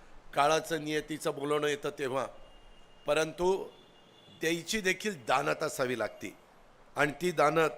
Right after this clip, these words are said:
कल्पेशच्या रूपाने आपल्याला सगळ्यांना पाहायला मिळाली. मी त्याचं व्यक्तिशः माझ्या प-,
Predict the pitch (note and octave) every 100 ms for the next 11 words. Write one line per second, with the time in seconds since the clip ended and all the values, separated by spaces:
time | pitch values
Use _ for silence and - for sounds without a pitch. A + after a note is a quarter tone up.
0 | - - - - - - D3 C#3 E3+ -
1 | E3 D#3 C#3 D3+ D3+ C#3+ D3 D3 C#3+ C#3+
2 | C#3 D3 D3 C#3 C3 C#3+ C#3+ C#3+ C#3+ C#3+
3 | C#3 D3 B2+ C#3+ C3+ - - - - -
4 | - C3 D#3+ D#3+ E3+ D#3 D3+ D3 D3 C#3+
5 | D3+